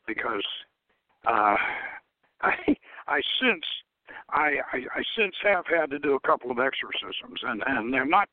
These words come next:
they are not, they're not fun, I'm gonna tell you. And,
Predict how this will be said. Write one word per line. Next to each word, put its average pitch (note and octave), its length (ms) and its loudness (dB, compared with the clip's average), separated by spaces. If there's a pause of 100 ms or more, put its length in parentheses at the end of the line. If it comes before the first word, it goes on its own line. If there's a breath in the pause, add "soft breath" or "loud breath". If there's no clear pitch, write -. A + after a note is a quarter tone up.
they C#3 220 -2
are C#3 160 -4
not, E3 300 -2 (200)
they're A#2+ 200 -2
not D3+ 220 2 (140)
fun, A2+ 220 -2
I'm G#2+ 180 -6
gonna A2 240 -10
tell C3+ 100 -8
you. F2+ 100 -12 (460 loud breath)
And, E3 220 -2